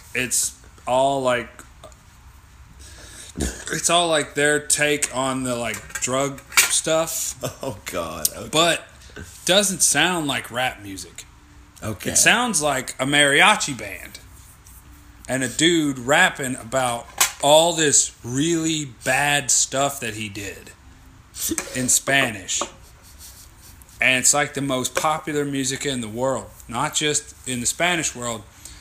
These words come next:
Speaker 1: I mean, in the whole world.
Speaker 2: Is it, is, is it, it's not called Tejano music, is it?
Speaker 1: I can't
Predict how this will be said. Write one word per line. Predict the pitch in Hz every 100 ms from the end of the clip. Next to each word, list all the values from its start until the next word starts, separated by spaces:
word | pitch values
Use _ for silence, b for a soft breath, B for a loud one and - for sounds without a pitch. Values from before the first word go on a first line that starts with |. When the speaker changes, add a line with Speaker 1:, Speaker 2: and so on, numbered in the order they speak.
| B
Speaker 1:
I | 120
mean, | 147 147 123 - -
in | 123
the | 113
whole | - 151 156 156
world. | 139 143 123 98 - - - - - - - - - - - - 311 - - - - - - - - - B B B -
Speaker 2:
Is | 110 107
it, | - - -
is, | 135 139 135
is | 131 139
it, | 139 - - -
it's | 110 117
not | 175 170
called | 160 135 -
Tejano | 113 92 - 131 123 107 87 85
music, | 80 76 80 80 -
is | 87 92
it? | 101 110 - -
Speaker 1:
I | -
can't | - - 107